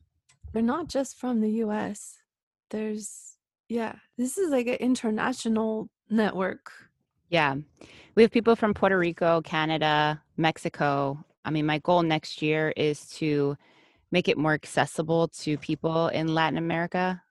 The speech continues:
Speaker 2: um, because, you know, one, I'm Duolingo. I mean, I was raised in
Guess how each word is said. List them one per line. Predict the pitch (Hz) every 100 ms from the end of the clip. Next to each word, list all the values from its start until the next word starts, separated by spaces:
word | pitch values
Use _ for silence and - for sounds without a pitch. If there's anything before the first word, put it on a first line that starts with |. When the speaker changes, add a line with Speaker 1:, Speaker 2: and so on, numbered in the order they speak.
| _
Speaker 2:
um, | - 147 139 139 135 139 _ -
because, | 156 185 147 147 147 - - _ _ _ -
you | 151
know, | 143 135 139 -
one, | 156 220 185 -
I'm | 151 160
Duolingo. | 165 151 139 139 147 196 - _ _ 135
I |
mean, | 143 147
I | 143
was | 147
raised | 143 147 151 147
in | 147 139